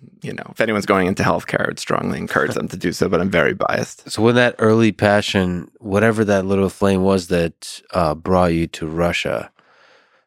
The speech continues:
Speaker 2: w-, were you able to vocalize it, or was it just something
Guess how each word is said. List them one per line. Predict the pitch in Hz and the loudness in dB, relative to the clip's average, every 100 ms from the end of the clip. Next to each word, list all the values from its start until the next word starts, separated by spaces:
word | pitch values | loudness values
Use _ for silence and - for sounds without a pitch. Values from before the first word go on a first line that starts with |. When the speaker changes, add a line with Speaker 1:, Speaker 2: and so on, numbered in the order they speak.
| _ _ _ _ | _ _ _ _
Speaker 2:
w-, | - 151 - | -14 -14 -4
were | 110 101 | 2 4
you | 95 98 | 4 4
able | 92 90 92 | 2 0 -2
to | - | -2
vocalize | 87 80 95 - 101 98 98 | -4 0 0 2 4 4 2
it, | 101 | 2
or | 87 85 | 2 0
was | 85 - | -2 -6
it | 80 | -10
just | - 80 | -8 -8
something | - 80 78 76 | -6 -6 -6 -8